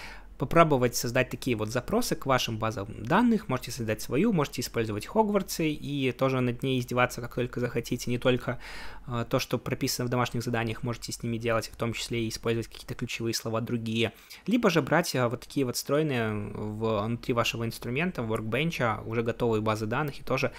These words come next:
тренироваться на них. Поэтому никто вам не запрещает. Чем, чем больше практики, тем лучше для вас. На этом, э, наше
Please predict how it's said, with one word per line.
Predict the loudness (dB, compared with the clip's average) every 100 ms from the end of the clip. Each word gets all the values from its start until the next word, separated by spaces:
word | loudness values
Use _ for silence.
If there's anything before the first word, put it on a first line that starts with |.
| -6
тренироваться | -2 0 2 2 2 0
на | 0
них. | -2 -6 -12
Поэтому | -14 -8 -4
никто | -4 2 6
вам | 6 6
не | 4 4
запрещает. | 2 0 -4 0 0 0
Чем, | -2 -2
чем | 6 6
больше | 8 4 4
практики, | 2 2 2 -6 -8
тем | -6 -4 -4 -4
лучше | -4 -6 -8 -8
для | -4 -6
вас. | -6 -10 -14 -14 -14 -14 -14 -14 -14 6
На | 8
этом, | 10 8 8
э, | 6 6
наше | 4 6 4 4